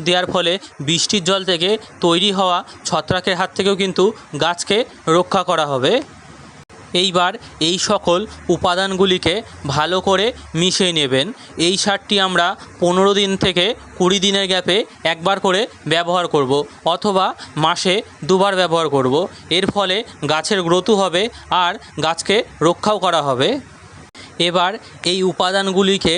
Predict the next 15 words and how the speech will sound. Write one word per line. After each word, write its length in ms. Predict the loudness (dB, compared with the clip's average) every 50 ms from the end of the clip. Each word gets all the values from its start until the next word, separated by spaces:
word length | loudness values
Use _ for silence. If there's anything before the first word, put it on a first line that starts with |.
| -2 -6 -12 -20 -20 -4 0
টবের 360 | 0 0 2 2 0 0 0 -2 -6 -12 -12 -4 -2
সাইড 280 | -2 0 0 -2 -4 -6 -2 0
দিয়ে 160 | 2 2 2 0 -4 -8 -12 -10 -8
ছড়িয়ে 400 | -4 -2 -2 0 0 0 0 0
দেবেন। 260 | 0 2 0 0 -2 -4 -8 -12 -20 -8 -4 -4 -4
এখন 260 | -2 -2 -2 -2 -2 -4 -6 -10 -14 -6 -2
টবের 300 | 0 0 2 2 0 0 2 0
মাটি 220 | 0 0 0 -2 -2 -4 -8 -16 -6 -2 -2 0
আলাদা 260 | 0 0 0 0 0
করে 200 | 0 0 0 2 0 -2
আর 60 | -2 -6 -10 -16 -6 -2
খুঁড়তে 280 | 0 0 0 0 0 0 0
হবে 180 | 0 0 0 0
না, 120 | 0 0 -2 -4 -8 -14 -16 -6 -2
যেহেতু 360 | 0 2 2 2 2 2 2